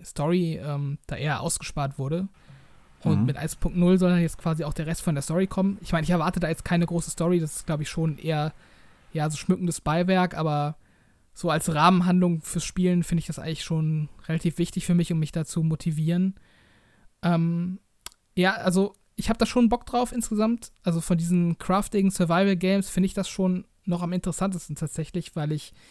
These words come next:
Speaker 1: das Setting einfach cool finde. Also es ist nicht so null acht fünfzehn Space, Space-Kram, sondern dieses, äh, man ist geschrumpft in einem Garten und da gibt's dann verschiedene Käfer, die irgendwie verschiedene Angriffe haben oder verschiedenes Verhalten an den Tag legen.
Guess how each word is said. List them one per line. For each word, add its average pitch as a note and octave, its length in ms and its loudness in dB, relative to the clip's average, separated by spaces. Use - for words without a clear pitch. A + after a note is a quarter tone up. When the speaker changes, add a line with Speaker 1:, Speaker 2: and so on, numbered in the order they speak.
Speaker 1:
das - 160 -2
Setting D#3+ 340 0
einfach C#3+ 260 -6
cool D#3+ 120 2
finde. C#3+ 300 -6
Also D3 180 -4
es D3+ 60 -2
ist D#3+ 140 -4
nicht F#3+ 140 4
so F3+ 120 0
null F3 180 4
acht - 140 -4
fünfzehn F#3+ 500 0
Space, F#3 640 -2
Space-Kram, G3 680 4
sondern E3+ 340 2
dieses, D#3+ 380 -2
äh, D#3 160 -2
man D#3 180 0
ist E3 140 -4
geschrumpft F#3+ 480 2
in E3+ 60 -4
einem D#3+ 200 2
Garten F3 440 2
und D#3+ 160 0
da D#3+ 60 0
gibt's D#3+ 160 -4
dann E3 140 0
verschiedene E3+ 400 0
Käfer, F3+ 560 0
die E3+ 240 -2
irgendwie D3+ 220 -2
verschiedene E3 460 -2
Angriffe E3+ 320 -4
haben D#3+ 220 2
oder D#3+ 120 0
verschiedenes E3 420 -4
Verhalten E3 380 -4
an E3 80 -4
den - 40 -16
Tag E3 260 -6
legen. E3+ 260 -2